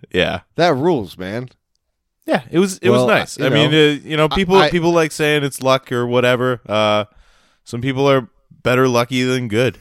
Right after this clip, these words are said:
Speaker 1: right? Or it's better to be lucky than good.
Speaker 2: I th-,
Speaker 1: Can't shoot the shooter.
Speaker 2: I
Speaker 1: Can't
Speaker 2: think
Speaker 1: fool me
Speaker 2: that's
Speaker 1: twice.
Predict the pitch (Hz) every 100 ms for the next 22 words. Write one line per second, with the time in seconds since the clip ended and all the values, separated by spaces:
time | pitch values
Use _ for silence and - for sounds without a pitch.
0 | _ 92 117 147 - - _ _ _ _
1 | _ 95 92 107 120 131 131 127 127 131
2 | 139 135 135 143 143 131 127 131 117 -
3 | - 135 147 123 92 _ _ _ _ 123
4 | 151 160 151 123 107 82 71 -